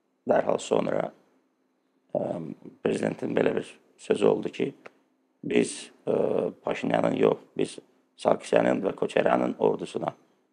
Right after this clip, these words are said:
qalib gəldik. Paşinyan ordunu qurmağa vaxtı olmayıb. Yəni, faktiki olaraq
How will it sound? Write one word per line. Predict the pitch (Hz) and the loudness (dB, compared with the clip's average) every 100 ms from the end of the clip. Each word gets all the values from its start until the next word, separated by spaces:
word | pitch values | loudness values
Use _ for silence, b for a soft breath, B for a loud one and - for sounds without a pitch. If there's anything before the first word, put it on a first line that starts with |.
| _ _ _ - | _ _ _ -2
qalib | 107 107 - | 0 0 -2
gəldik. | - - - - | -4 -4 -6 -4
Paşinyan | - - 110 107 - _ _ _ _ _ _ _ _ _ _ | -2 0 2 0 -4 _ _ _ _ _ _ _ _ _ _
ordunu | - - 113 110 55 | 4 6 4 0 2
qurmağa | - 53 57 57 | 2 4 6 8
vaxtı | 55 - - | 6 4 4
olmayıb. | - 60 52 - - _ _ _ _ _ _ _ _ _ _ - | 6 4 2 -4 -10 _ _ _ _ _ _ _ _ _ _ 0
Yəni, | - - - - - - - - | 4 4 0 -14 -14 -12 -12 6
faktiki | 65 - - 67 | 6 6 6 8
olaraq | 64 62 - | 8 8 6